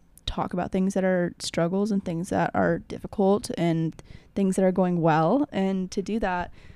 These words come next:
that requires us to be vulnerable, and first of all, and also requires us to do a little bit of self-reflection. So,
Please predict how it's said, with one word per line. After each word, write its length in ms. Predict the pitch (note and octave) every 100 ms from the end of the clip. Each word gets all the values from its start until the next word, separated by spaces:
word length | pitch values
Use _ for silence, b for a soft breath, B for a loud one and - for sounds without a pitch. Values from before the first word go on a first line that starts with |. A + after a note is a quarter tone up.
| b - - - - -
that 140 | F#3+
requires 400 | G#3 - F#3 F#3+
us 160 | F#3 F#3
to 100 | -
be 120 | F3+
vulnerable, 560 | F3+ F3 E3 D#3+ D#3 A#3 D4
and 440 | - A#3 F3 F3 -
first 200 | - -
of 60 | F#3
all, 180 | D#3 F#3+ B B -
and 100 | G3+
also 200 | F#3 G3+
requires 420 | G3 - F#3+ F#3+
us 240 | G3 G3
to 420 | - - G3 F#2+ C3+
do 180 | -
a 40 | G2+
little 180 | G2+ G3
bit 100 | -
of 60 |
self-reflection. 720 | - - - - - - -
So, 280 | - - -